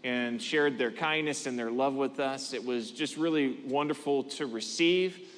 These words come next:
So thank you for everyone who's been praying for our family. Um, I'm very thankful to be back and teaching today. Uh, in fact, this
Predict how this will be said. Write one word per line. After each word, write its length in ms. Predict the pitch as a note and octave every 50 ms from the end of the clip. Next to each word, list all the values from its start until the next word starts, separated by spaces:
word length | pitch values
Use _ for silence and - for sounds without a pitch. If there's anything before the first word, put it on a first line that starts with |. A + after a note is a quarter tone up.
| -
So 140 | - - B2
thank 300 | A#2+ - E3 E3 E3+ D#3+
you 60 | E3
for 140 | - - C#3+
everyone 300 | C#3+ D3 D3+ D3+ D3 C3+
who's 160 | C3+ C#3 B2+
been 240 | A2+ - B2 A#2 G#2+
praying 460 | - - - D3+ D3+ D3+ D3+ D3+ D3
for 420 | C3+ - - D3 C#3 C3+ B2+ B2 B2+ C3 - - - -
our 140 | A2+ A2+ G#2+
family. 800 | - - - D3+ D#3+ E3+ F3+ F#3+ G#3+ A#3 B3 B3+ A#3+ - - - - - - - - -
Um, 320 | G#2 A2 A2+ A2+ A2+ A#2
I'm 120 | A#2+ B2 A#2
very 200 | C3+ D3 D3 C#3+
thankful 420 | C#3+ - D3+ D3+ D3+ D3 - D3+ C3
to 60 | C3
be 140 | B2+ C#3 C3+
back 420 | A2+ C3+ C#3 C#3 C#3 C3+ C#3 C#3 - - - -
and 240 | C3+ A#2+ A#2 A2+ G#2+
teaching 680 | - - D#3+ D#3 D3 - D3 D3 C3+ C3 B2+ B2 A#2+ - - -
today. 640 | - C#3 B2 D3 D3+ D3 C#3 C3 A#2+ A#2 A#2 - - - - - - - - - - -
Uh, 160 | B2+ A#2+ A2+ G2+ B2 C#3 C3+ -
in 80 | F3+ E3
fact, 360 | - G#3+ G#3+ G#3 F#3+ - F3
this 760 | F3 G#3 G3+ F#3+ - - - - - - - - - - -